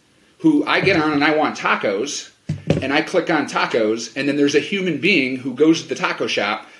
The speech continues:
and delivers them to my house, right? It, it's the non-sexy side, maybe,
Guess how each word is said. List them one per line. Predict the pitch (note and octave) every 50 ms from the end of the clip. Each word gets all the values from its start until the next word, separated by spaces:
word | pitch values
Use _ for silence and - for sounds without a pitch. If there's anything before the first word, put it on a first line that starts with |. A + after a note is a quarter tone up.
| - _ -
and | - B2+
delivers | A#2 B2+ C3+ C3+ A#2+ A#2+ G#2+ A2+
them | G#2+ A2+ G#2+ G#2
to | G2
my | F#2+ F2 -
house, | F#2+ - - - - - - - - _ _ _ _ _ _ _
right? | - B2+ - - - - - _ _ _ _ _ _
It, | D3 C#3+ C#3+
it's | D3 C#3+ - -
the | -
non-sexy | C3+ C3 C3 C3+ D3+ E3+ F3+ - - D#3+ B2+ - - C3 A#2+
side, | A#2 - B2+ G#2+ G2+ G2 G#2 G#2+ G#2+
maybe, | A2 A#2 A2+ A2 A2 G#2 A2 A#2 A#2 -